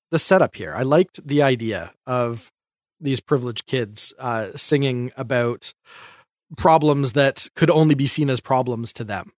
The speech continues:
And, uh, I, I just like those kind of irredeemable, self-centered characters who are sincere. You know, they don't realize that they're terrible. It's kinda like Jules, who sees things a little differently. You know, there, there's the, the character that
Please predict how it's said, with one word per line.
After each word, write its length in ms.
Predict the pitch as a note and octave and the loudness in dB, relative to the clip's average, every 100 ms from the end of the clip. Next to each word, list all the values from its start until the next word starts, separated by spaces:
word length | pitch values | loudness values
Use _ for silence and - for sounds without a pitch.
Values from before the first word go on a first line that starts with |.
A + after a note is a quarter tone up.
| _ | _
And, 420 | A#2 B2 A#2+ A#2 A#2+ | -8 -6 -6 -4 -4
uh, 360 | A#2 A2+ G#2+ - | -4 -4 -8 -12
I, 380 | G#2+ - D#3+ D3+ | -12 -2 -2 0
I 80 | D#3 | 2
just 280 | E3+ - | 2 2
like 280 | D3 C3+ - | 2 2 0
those 220 | C#3+ C3+ | -4 -4
kind 200 | - D3+ | 0 0
of 80 | C3 | 0
irredeemable, 1080 | B2 D3 C#3+ C3+ B2 C3+ C3+ B2 C3 B2 A#2 _ - | 0 2 4 2 0 -2 -2 0 2 2 -2 _ -4
self-centered 640 | - C#3+ - C#3+ C3 A2+ | 2 2 2 -2 -2 -4
characters 640 | C3 B2 _ G#2+ - - - - - | -4 -4 _ -14 -10 -12 -14 -20 2
who 120 | G3 | 8
are 240 | G3+ F3+ D#3 - | 8 8 4 -2
sincere. 540 | - F#3 - A3 D#3 - | 2 4 8 8 8 2
You 80 | D#3+ | 4
know, 120 | D#3 | 6
they 100 | D#3+ | 8
don't 160 | G3+ D#3+ | 6 8
realize 580 | D#3+ F#3+ A#2+ G#2+ - - | 6 6 4 0 -10 -6
that 160 | C3+ B2 B2 | -4 -4 -6
they're 160 | A#2+ | -6
terrible. 420 | - D#3+ B2+ - C3+ | 2 2 2 -4 -12
It's 120 | - | -2
kinda 160 | F3+ | 2
like 100 | C#3+ | 2
Jules, 380 | A2+ F#3+ A2+ G2 | 2 0 0 -4
who 80 | A#2+ | -6
sees 240 | - E3 | -2 -2
things 160 | E3+ D#3 | -2 0
a 20 | |
little 160 | F3 D#3 | 2 4
differently. 380 | F3+ B2+ G2 - - - | 4 2 -8 -12 -16 0
You 80 | D3+ | 4
know, 160 | D#3 D3 | 4 6
there, 140 | D#3+ | 6
there's 400 | E3 D#3 - - _ - - | 6 4 2 -8 _ -18 0
the, 100 | E3 | 2
the 120 | F3 | 2
character 480 | - F#3 F#3 F3+ D#3+ | 4 4 4 4 4
that 360 | D3 C#3+ C#3 | 6 4 2